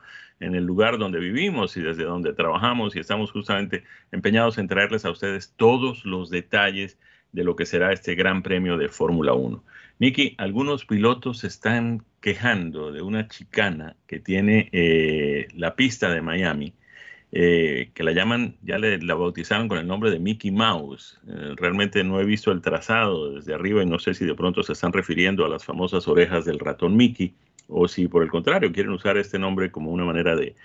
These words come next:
de hacer, eh, entretenido, divertida, una crítica a, a, a la, a quienes trazaron la carrera.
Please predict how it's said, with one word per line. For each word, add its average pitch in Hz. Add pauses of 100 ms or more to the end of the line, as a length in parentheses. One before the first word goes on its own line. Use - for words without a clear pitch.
(300)
de 87
hacer, 101
eh, 85
entretenido, 101
divertida, 92 (340)
una 101
crítica 110 (300)
a, 85
a, 82
a 95
la, 85
a 87
quienes 95
trazaron 113
la 92
carrera. 120